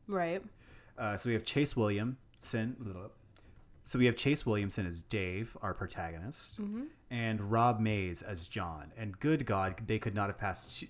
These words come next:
Speaker 2: cast two better roles, or two better actors for these roles.
Speaker 1: They look like off-brand Robert Pattinson and Taylor Lautner to me.
Speaker 2: <laughs> I was gonna say off-brand, uh, Robert Pattinson and Sean William Scott.
Speaker 1: I only said Taylor. I mean,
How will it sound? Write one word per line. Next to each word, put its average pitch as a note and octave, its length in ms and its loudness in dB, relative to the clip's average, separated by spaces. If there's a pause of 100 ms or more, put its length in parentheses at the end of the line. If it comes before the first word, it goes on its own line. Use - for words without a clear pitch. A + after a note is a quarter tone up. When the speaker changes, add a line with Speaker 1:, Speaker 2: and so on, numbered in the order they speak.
(140)
Speaker 2:
cast A2 400 4
two A2+ 220 0
better F#2 260 0
roles, D#2 440 -6
or D#3+ 120 4
two - 120 -2
better A#2 200 4
actors F#2+ 280 -2
for F#2+ 60 -10
these E2 220 -12
roles. - 320 -12
Speaker 1:
They G3+ 140 2
look G3+ 200 2
like A3 160 0
off-brand F3+ 680 0
Robert D#3+ 440 0
Pattinson E3 760 -6
and D#3+ 220 -6
Taylor E3 260 -6
Lautner D#3+ 540 -4
to F3 80 -12
me. E3+ 240 -8 (100)
Speaker 2:
<laughs> - 140 -8
I B2 40 4
was A#2 120 2
gonna B2 100 4
say A#2 160 2
off-brand, G2 600 -2
uh, F#2 320 -4 (240)
Robert G2+ 280 -4
Pattinson G2 580 -2 (120)
and F#2 440 -4 (520)
Sean F#2 280 -2
William F2+ 220 -6
Scott. G2 400 -2 (1500)
Speaker 1:
I A3+ 100 6
only C#4 180 4
said A#3 220 -2
Taylor. F#3 340 0
I A3+ 80 2
mean, C4 200 2